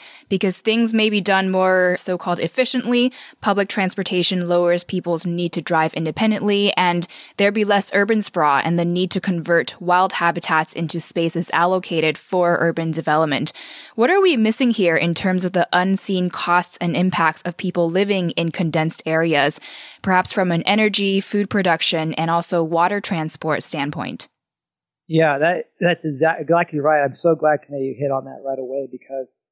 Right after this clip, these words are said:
Speaker 2: that is really the challenge conceptually that people have with this concept. And I think it has to do with the fact that we are so disconnected from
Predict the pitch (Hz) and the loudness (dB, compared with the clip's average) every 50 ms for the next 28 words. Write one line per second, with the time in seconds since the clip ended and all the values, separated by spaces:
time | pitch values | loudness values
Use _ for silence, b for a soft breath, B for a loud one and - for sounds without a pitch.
0 | _ _ _ _ _ _ _ _ _ _ _ _ _ _ - - 151 160 180 196 | _ _ _ _ _ _ _ _ _ _ _ _ _ _ 0 2 4 4 4 2
1 | - _ - 160 151 151 139 123 139 151 160 170 170 165 160 151 147 147 156 - | 2 _ -2 0 2 2 0 0 -2 2 2 4 4 4 4 2 0 -2 -6 -6
2 | _ - 147 - - - - 156 147 165 165 160 151 151 143 131 - - - - | _ 0 0 0 0 -2 0 2 4 4 4 4 2 2 0 -4 -8 -12 -12 -12
3 | 139 - - 180 180 175 - - - 147 143 139 139 127 139 135 - - _ _ | -8 0 0 0 0 0 -4 -10 -4 -2 -2 -2 -2 -4 -6 -8 -8 -12 _ _
4 | _ _ _ _ _ - 175 165 - 147 - - 151 151 147 143 143 135 - - | _ _ _ _ _ 0 0 2 2 2 2 4 4 4 4 4 2 -2 -6 -10
5 | 135 135 - - 139 - - - - 147 147 156 147 - - - - _ _ _ | -10 -10 -10 -10 -14 -14 -14 -14 -8 -8 -8 -8 -8 -14 -16 -18 -18 _ _ _
6 | _ _ - 185 170 147 - - 269 277 285 214 156 165 165 - - 165 139 151 | _ _ -2 2 2 2 2 2 2 2 2 2 4 2 0 0 -2 -6 -2 0
7 | 156 151 147 165 156 - _ _ _ _ _ _ 180 180 165 - - 170 160 - | 0 0 0 -2 -6 -8 _ _ _ _ _ _ -4 -4 -2 0 2 0 0 2
8 | - 165 151 156 151 156 151 143 - - 180 170 165 165 160 160 156 156 _ _ | 0 -2 0 2 2 2 2 0 0 0 2 4 4 6 4 4 2 0 _ _
9 | _ _ _ _ _ - 175 170 - - 165 151 147 147 151 160 - _ - 147 | _ _ _ _ _ -2 -2 -2 -2 -2 -2 -2 0 0 -2 -2 -2 _ -6 -4
10 | 143 139 127 120 _ _ _ _ _ _ _ _ _ _ - 156 147 147 143 135 | -4 -4 -6 -12 _ _ _ _ _ _ _ _ _ _ 2 2 4 4 2 0
11 | 139 139 143 | -4 -10 -14